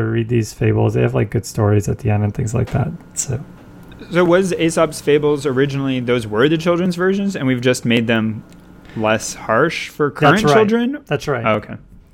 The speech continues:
Speaker 1: Well, I, I don't know if, you know, if we were to go back to, I think it's, like, Greek times or something, but I don't know if they, uh,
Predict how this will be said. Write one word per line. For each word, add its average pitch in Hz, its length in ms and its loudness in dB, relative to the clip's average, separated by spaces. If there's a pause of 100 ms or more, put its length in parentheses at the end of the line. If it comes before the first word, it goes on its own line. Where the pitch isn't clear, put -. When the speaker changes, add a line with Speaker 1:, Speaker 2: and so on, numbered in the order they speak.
Speaker 1:
Well, 185 180 6
I, 196 260 0
I 165 100 -2
don't 220 200 -2
know 220 180 -2
if, 180 380 -4
you 156 120 -6
know, 123 360 -4
if 139 120 -16
we 156 60 -4
were 165 100 -2
to 165 80 -6
go 147 140 -2
back 131 300 0
to, 139 60 -4
I 127 40 -6
think 180 140 -6
it's, - 100 -8
like, 120 180 -4
Greek 117 360 -6
times 156 400 -6
or 165 40 -10
something, 160 360 -10
but 139 160 -4 (240)
I 165 80 -2
don't 202 160 2
know 202 160 2
if 180 240 -2
they, 139 260 0
uh, 120 360 2